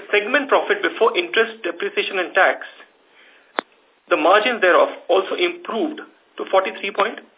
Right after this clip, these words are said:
four percent, an expansion of seventy basis points from the base, after adjusting for the exchange gain or loss.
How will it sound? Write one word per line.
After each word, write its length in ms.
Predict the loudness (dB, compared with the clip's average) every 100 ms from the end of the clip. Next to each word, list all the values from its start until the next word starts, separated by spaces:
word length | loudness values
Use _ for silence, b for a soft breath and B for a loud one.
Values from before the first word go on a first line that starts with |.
| -4
four 140 | -2 0
percent, 340 | -2 -8 -14 -20 -20 _ _ _ _ _ _ b b b -2
an 120 | -2
expansion 460 | 0 0 0 2
of 160 | 2 2
seventy 300 | -2 -2 -4
basis 320 | -4 -4 -6 -4
points 300 | -4 -4 -8 -20 b b
from 180 | -2 0
the 60 | 0
base, 340 | -2 -6 -8 -20 -20 -20 _ _ _ _ _ _ _ _ 0
after 360 | 2 4 4
adjusting 420 | 2 -2 -4 -6 0
for 140 | 0
the 80 | 0
exchange 420 | -4 -6 -10 -10
gain 120 | -10
or 100 | -8
loss. 200 | -8 -10